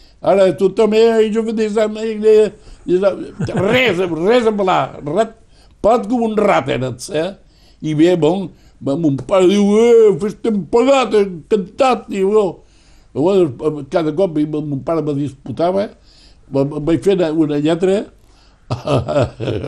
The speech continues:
perquè a mi, pues, va ser, eh, i havia anat a escola fins a dotze anys, eh? <laughs> Llavors vaig fer una lletra al P T T, a la policia, i al Xement de Fer. El primer que va respondre era el Xement de Fer,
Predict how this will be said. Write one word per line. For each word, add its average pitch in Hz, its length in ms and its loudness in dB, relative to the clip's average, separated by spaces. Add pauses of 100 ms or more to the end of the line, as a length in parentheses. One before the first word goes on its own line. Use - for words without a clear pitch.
(220)
perquè 131 540 -6
a 143 40 -2
mi, 147 140 -2
pues, 135 180 -6
va 139 140 -2
ser, 120 140 -4 (300)
eh, 113 100 -4 (460)
i 131 180 -4
havia 139 560 -2
anat 147 180 -2
a 135 40 0
escola 147 380 -4
fins 139 180 -6
a 139 80 -2
dotze 120 340 -4
anys, 180 200 -6
eh? 127 140 -6 (380)
<laughs> 135 380 -10
Llavors 156 420 -2
vaig 165 180 2
fer 175 120 0
una 156 120 2
lletra 143 420 0 (1000)
al 123 180 -4
P 143 140 -2
T 127 160 -6 (100)
T, 175 140 4 (360)
a 147 80 -2
la 139 120 0 (100)
policia, 190 680 0 (420)
i - 80 -4
al 127 40 0
Xement 170 360 -4
de 165 100 -2
Fer. 110 280 -6 (1040)
El 131 180 -6
primer 165 260 -2
que 196 140 -2
va 196 100 0 (140)
respondre 190 500 -4
era 180 120 0
el 151 100 -8
Xement 185 300 -6
de 160 120 -6
Fer, 156 200 -2